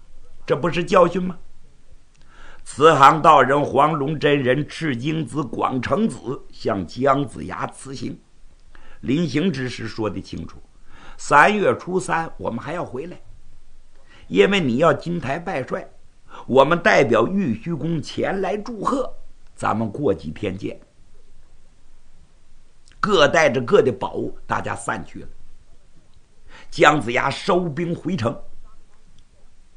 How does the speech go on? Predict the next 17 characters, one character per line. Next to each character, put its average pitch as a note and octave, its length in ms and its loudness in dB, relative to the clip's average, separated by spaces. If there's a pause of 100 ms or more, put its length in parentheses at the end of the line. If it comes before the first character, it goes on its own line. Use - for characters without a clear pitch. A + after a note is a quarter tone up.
(920)
还 A3 220 8
有 G3+ 140 8
个 F#3 100 4
张 A3 260 10
山 G#3 240 4
李 G#3+ 200 -2
紧 F3 280 -6
呢。 C3 80 -6 (840)
当 F3+ 220 12
他 D#3+ 140 8
们 F3 180 6
听 F3+ 240 -2
说 D3+ 200 6
燕 G#3 360 4
郊 G3+ 280 10
已 B3+ 280 2
死 - 460 -4